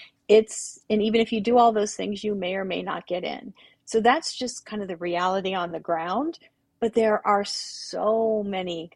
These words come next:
colleges out there that might be a better fit for a student. And so part of it is getting out of the idea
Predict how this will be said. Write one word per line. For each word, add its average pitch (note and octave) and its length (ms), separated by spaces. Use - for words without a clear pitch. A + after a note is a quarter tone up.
colleges E3 540
out F3 200
there E3 100
that D#3+ 180
might F#3 300
be E3 280
a E3+ 140
better F#3 300
fit - 540
for D#3 500
a E3+ 60
student. D#3 720
And G#3 140
so A3 300
part D#4 320
of B3 140
it G3+ 120
is F#3 460
getting F#3 380
out F#3 160
of F3 80
the F3+ 120
idea F3 480